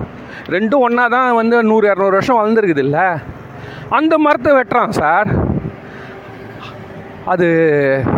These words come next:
ரிஜெக்ட் ஆகுது சார், ரிஜெக்ட் ஆகுது. இது வந்து, இதை பத்தி நான் இன்னும் அதை பத்தி தெரிஞ்சுக்கணும். ஆனா,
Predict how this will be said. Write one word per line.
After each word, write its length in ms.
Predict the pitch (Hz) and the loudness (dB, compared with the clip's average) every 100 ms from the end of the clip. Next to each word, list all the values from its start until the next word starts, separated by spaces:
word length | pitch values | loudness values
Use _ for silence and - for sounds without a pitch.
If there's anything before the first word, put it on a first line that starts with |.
| - - - - - - - | 0 -2 -4 -8 -14 -14 -6
ரிஜெக்ட் 380 | 139 175 220 - | -2 0 0 0
ஆகுது 220 | 175 127 | 0 0
சார், 180 | 113 113 - - 73 - - - - - - - - - - | -2 -2 -2 -2 -2 -2 -2 -2 -4 -10 -18 -18 -18 -14 -4
ரிஜெக்ட் 400 | - 320 302 294 | 0 0 0 2
ஆகுது. 340 | 226 143 107 - - - - - - - - - - - - - - - - - - - - - | 2 2 0 -2 -6 -6 -4 -4 -6 -14 -20 -20 -18 -18 -18 -18 -18 -18 -18 -18 -20 -14 -8 -2
இது 380 | 233 247 277 247 | 0 2 4 2
வந்து, 520 | 240 311 285 254 226 | 4 4 4 6 4
இதை 160 | 208 214 | 4 2
பத்தி 180 | 220 254 | 0 2
நான் 140 | 233 | 2
இன்னும் 420 | 214 240 220 196 | 2 2 2 2
அதை 180 | 180 175 | 2 2
பத்தி 420 | 170 - - - | 0 0 0 0
தெரிஞ்சுக்கணும். 480 | 226 233 226 190 165 | 0 0 0 2 2
ஆனா, 460 | 214 208 262 220 | 0 0 0 0